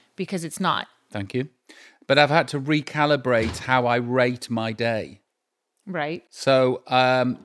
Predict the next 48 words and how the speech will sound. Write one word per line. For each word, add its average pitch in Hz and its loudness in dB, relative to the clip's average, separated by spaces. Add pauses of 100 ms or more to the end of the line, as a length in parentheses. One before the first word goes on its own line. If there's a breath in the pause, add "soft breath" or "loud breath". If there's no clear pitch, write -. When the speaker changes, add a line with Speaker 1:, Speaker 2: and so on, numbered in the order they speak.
Speaker 2:
I 131 2
think 165 -4 (500)
a 117 -6
ten 143 0 (480)
for 127 0
me 120 0 (880)
is, 117 -4
uh, 135 2 (360 loud breath)
I, 165 4
I, 180 4 (100)
I'll 170 2
just 190 0
say 160 4
I'm 147 4
having 131 -2
a 120 -2
ten 110 -6
too. 98 -12 (100)
Speaker 1:
'Cause 220 -4
Speaker 2:
I'll - 2
Speaker 1:
that 240 4
Speaker 2:
keep - 2
Speaker 1:
was 226 0
Speaker 2:
it 226 4
Speaker 1:
a 214 2
really, 226 6
Speaker 2:
short. - 0
Speaker 1:
that 233 2
was, 247 0
well, 240 4
you 247 2
didn't 285 -2
really 185 2
keep 165 -6
it 151 -10
short. 156 -8
That 165 -4
was 190 -6
a 190 -2
really 190 -2
long 180 2
win. 180 0
You 220 -2
could 233 -2
have 214 -2
just 208 -4
said 185 -4
ten. 175 -2